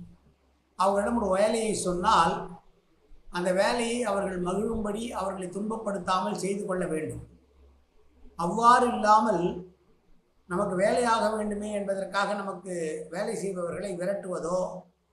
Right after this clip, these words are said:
அல்லது அவர்களை கடுஞ்சொற்களால் பேசுவதோ செய்தால் வேலை முடியாது. அதனால் மேற்கொள்ள வேண்டிய செயலை அமைதியாக செய்ய வேண்டும், இல்லையானால் மிகுந்த துன்பம் உண்டாகும் என்று சொல்லுகிற பாடல்.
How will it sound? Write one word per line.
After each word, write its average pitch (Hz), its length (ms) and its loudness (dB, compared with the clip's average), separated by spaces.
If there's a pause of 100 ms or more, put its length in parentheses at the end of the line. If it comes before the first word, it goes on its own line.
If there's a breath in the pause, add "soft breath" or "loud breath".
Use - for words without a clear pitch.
(120)
அல்லது 202 340 -4
அவர்களை 180 640 -4
கடுஞ்சொற்களால் 185 760 -6
பேசுவதோ 175 600 -8
செய்தால் 156 680 -4 (460)
வேலை 214 440 -2
முடியாது. 165 920 -6 (1040)
அதனால் 202 800 -2 (240)
மேற்கொள்ள 226 600 -2
வேண்டிய 190 300 -8
செயலை 180 680 -6
அமைதியாக 208 680 -4
செய்ய 180 320 -8
வேண்டும், 151 480 -12 (460)
இல்லையானால் 175 920 -6
மிகுந்த 175 420 -6
துன்பம் 190 480 -6
உண்டாகும் 165 720 -6
என்று 196 220 -16
சொல்லுகிற 160 400 -8
பாடல். - 420 -10